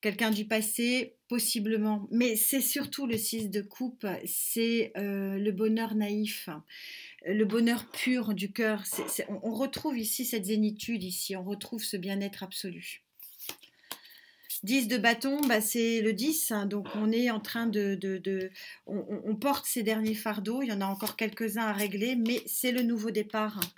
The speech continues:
Et le nouveau départ en fanfare, vraiment flamboyant, en action, le, l'as de feu, qui nous amène vers une carte magnifique,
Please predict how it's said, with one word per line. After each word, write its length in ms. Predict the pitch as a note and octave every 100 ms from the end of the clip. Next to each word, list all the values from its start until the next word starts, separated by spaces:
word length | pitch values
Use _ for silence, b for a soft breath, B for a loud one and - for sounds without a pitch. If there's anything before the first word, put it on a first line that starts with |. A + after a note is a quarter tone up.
| B B B -
Et 80 |
le 80 | G3+
nouveau 300 | G#3+ A#3 G#3+
départ 600 | G#3 G#3+ A3 A#3 G#3 -
en 160 | - D#4
fanfare, 600 | D4+ B3+ A3 - A3+ G#3
vraiment 400 | F#3 G3+ A3 A3
flamboyant, 920 | G#3+ - - C#4+ A3+ B3 A3+ A3+ A3 -
en 160 | C4
action, 640 | C4 B3 - - B3 A3+ F#3+
le, 360 | F3+ A3 B3 A3
l'as 240 | B3+ A#3
de 120 | G#3
feu, 400 | A3 - A#3+ C#4+ C#4+ B B B B
qui 200 | - B3+
nous 220 | A#3+ A#3 G#3
amène 400 | G#3 G#3+ A3+ A3
vers 400 | G3+ A3 G#3 -
une 220 | G#3 G3
carte 360 | F#3+ G#3 - -
magnifique, 1300 | F#3 G3+ A3+ A3+ A3 - G#3 G3+ - - G#3+ -